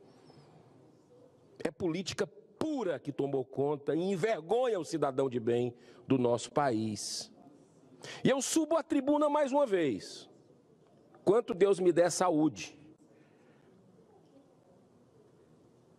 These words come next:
eu venho aqui denunciar pra poder colocar a cabeça no meu travesseiro e dormir. Com aquele povo que onde eu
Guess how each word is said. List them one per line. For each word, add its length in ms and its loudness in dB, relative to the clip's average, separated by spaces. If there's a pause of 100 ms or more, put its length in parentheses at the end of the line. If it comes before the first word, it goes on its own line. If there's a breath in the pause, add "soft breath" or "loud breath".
(260)
eu 120 4
venho 300 0
aqui 260 -2
denunciar 840 2 (760 soft breath)
pra 140 0
poder 300 2
colocar 460 2
a 40 -4
cabeça 460 2
no 80 4
meu 160 4
travesseiro 500 0
e 20 2
dormir. 460 4 (1300 loud breath)
Com 100 6
aquele 380 2
povo 640 0 (1040)
que 160 2
onde 300 2
eu 120 4